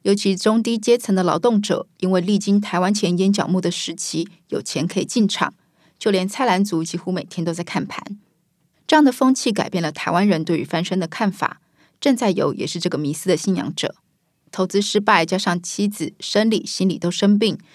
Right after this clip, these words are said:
使他长期以来一直处在高度内外交迫的压力中。正在由曾经非常努力维持平衡，但他终究还是被抛了出去。他一步一步地落入贫穷线，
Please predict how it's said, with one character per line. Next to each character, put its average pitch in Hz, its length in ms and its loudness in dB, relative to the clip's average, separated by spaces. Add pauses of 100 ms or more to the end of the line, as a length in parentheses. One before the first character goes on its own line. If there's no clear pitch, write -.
(140)
使 - 160 -6
他 247 160 0
长 202 300 -2
期 208 240 -6
以 - 60 -6
来 139 220 0
一 - 80 -2
直 185 120 0
处 - 180 -10
在 175 160 0
高 196 240 0
度 208 220 -2
内 175 100 0
外 160 160 0
交 147 160 -2
迫 151 160 -4
的 - 60 -8
压 143 160 -2
力 - 120 -4
中。 175 340 -2 (500)
正 302 120 4
在 294 140 4
由 208 140 6
曾 208 180 0
经 233 180 0
非 262 140 2
常 196 220 2
努 165 100 2
力 185 140 2
维 170 120 2
持 175 160 -4
平 175 280 -6
衡， 170 320 -2 (200)
但 202 140 2
他 196 140 0
终 220 200 2
究 226 280 2
还 - 120 -6
是 - 140 -4
被 170 160 -2
抛 175 240 0
了 175 100 0
出 - 220 -6
去。 - 320 -4 (340)
他 - 200 -4
一 196 100 2
步 254 320 2
一 - 100 -2
步 190 220 2
地 170 160 -2
落 185 140 2
入 165 120 0
贫 - 200 -8
穷 - 200 -8
线， - 320 -2